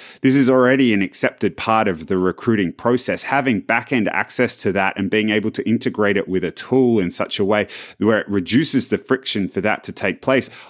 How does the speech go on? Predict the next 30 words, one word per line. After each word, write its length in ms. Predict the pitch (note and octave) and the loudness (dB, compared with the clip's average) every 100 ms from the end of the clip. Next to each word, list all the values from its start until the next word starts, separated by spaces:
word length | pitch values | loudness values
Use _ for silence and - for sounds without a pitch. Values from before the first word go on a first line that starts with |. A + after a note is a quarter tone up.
| - | -2
I 100 | A#2+ | 0
don't 240 | E3 D#3+ - | 2 0 0
think 320 | C3+ A#2+ - _ | 0 0 -4 _
it's 180 | A2 - | -4 -4
going 360 | - A2+ A2+ A2+ | -2 0 2 0
to 160 | A2+ | -4
be 420 | F#2+ G#2+ G#2 G2+ - - _ | -4 0 2 0 -6 -20 _
enough 440 | G#2+ G#2 A2 C3+ C3 | 0 2 2 0 -2
of 140 | F#2+ | -6
a 80 | G2 | -4
scare 480 | - - A#2+ A2+ G2 | -4 -2 2 2 0
to 80 | F2 | -4
cause 320 | - G#2+ - | -4 -4 -4
people 360 | - C3 A#2+ G#2 | -2 -2 -2 -4
to 120 | G2+ | -6
stop 340 | - A#2+ - | -2 -2 -2
using 320 | A2 F#2+ F#2+ | -4 -2 -2
GitHub 540 | F2 B2+ - G#2+ G2 - | 0 -2 -2 -4 -4 -4
for 100 | G2+ | -6
some 300 | - G#2+ F#2+ | -2 -4 -2
other 220 | G2+ A2+ | -2 0
service 540 | A2+ - A2 G2+ G2 - - - G#2 | -2 0 0 2 -2 -4 -16 -10 0
where 280 | A2 G#2 | 2 2
the 100 | G2 | 2
network 440 | G#2 B2 A2 G#2+ - | 0 0 0 -2 -2
effects 340 | - - - | -4 -4 -2
and 100 | G#2 | -4
the 80 | F#2 | -2
benefits 640 | - A2+ A2+ - G#2+ - | 0 0 0 0 -2 0
and 220 | G2+ G2 | -2 -2